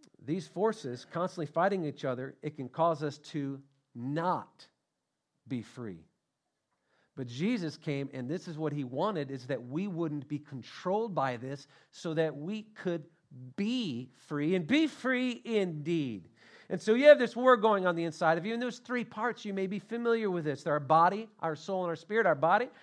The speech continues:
how many know we got one? How many know you've probably been abusing it the last few weeks? We got a body, and as we get older, we're thanking God we're gonna get a new one in Jesus' name.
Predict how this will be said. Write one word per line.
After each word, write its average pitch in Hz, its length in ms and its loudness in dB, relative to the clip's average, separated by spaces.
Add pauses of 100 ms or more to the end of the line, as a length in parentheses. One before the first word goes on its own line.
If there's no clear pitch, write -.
(160)
how 165 100 -2
many 185 140 -2
know 214 100 -2
we 165 140 -4
got 190 260 8
one? 254 160 0 (160)
How 190 80 -6
many 165 140 -2
know 196 160 -2
you've - 160 -8
probably 175 160 6
been 165 160 -2
abusing 220 680 4
it 190 140 0
the 175 80 2
last 160 400 6
few 185 240 -6
weeks? 214 500 -4 (1700)
We 143 120 -6
got 175 160 6
a 175 60 4
body, 190 300 8
and 196 100 -2
as 165 180 -2
we 165 100 -6
get 165 140 0
older, 220 280 2
we're 180 120 0
thanking 208 380 -2
God 262 320 8
we're 226 100 0
gonna 208 200 0
get 208 200 2
a 175 80 0
new 240 200 2
one 185 240 4
in 151 120 -2
Jesus' 147 340 -4
name. 160 260 -2